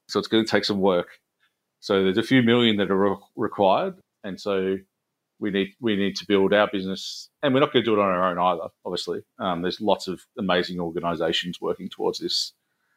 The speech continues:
as well. So, you know, we're, we're very happy to be a part of that journey. But,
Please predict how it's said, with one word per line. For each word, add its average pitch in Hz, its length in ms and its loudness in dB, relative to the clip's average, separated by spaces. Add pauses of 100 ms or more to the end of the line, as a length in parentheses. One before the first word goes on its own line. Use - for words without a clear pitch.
(300)
as 85 160 0
well. 87 360 2
So, 90 280 0
you 87 300 -2
know, 87 80 -2
we're, 90 300 0
we're 90 200 0
very 85 500 0
happy 90 400 -2
to 80 80 -10
be 87 120 0
a 87 60 2
part 87 300 0
of 82 80 -10
that 90 160 -4
journey. 87 540 -4
But, 87 180 -2